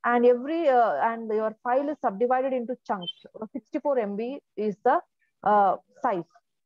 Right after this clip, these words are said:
of that, uh, chunks. And your chunk I D will be a sixty-four bit mega, uh, sixty-four bit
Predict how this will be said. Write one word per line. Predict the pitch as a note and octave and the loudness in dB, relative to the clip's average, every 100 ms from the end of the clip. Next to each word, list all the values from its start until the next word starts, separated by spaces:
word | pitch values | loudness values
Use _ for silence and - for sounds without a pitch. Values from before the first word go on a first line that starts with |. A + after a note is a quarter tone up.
| - | -4
of | A3 G3 | -4 0
that, | G#3 G3 | -2 0
uh, | G3 - - - | 0 -2 -4 -6
chunks. | A#3 F3 _ _ _ _ _ - | -6 -6 _ _ _ _ _ -2
And | A3+ A3+ A3 | -2 0 2
your | A3 G#3+ G3 | 2 2 0
chunk | B3+ C4+ C#4+ | -4 -4 -2
I | A3+ A#3 | -2 0
D | C4 | -2
will | A#3+ | -4
be | G3 B3+ | -2 -2
a | B3 | -2
sixty-four | C4 - C#4 C4+ | -8 -8 -4 -2
bit | A#3 G#3+ - | -2 -4 -6
mega, | G3 F3+ - - G3+ | -6 -4 -8 -10 -14
uh, | G3+ | -12
sixty-four | - - _ B3+ G#3 | -12 -12 _ 0 0
bit | F#3 | -2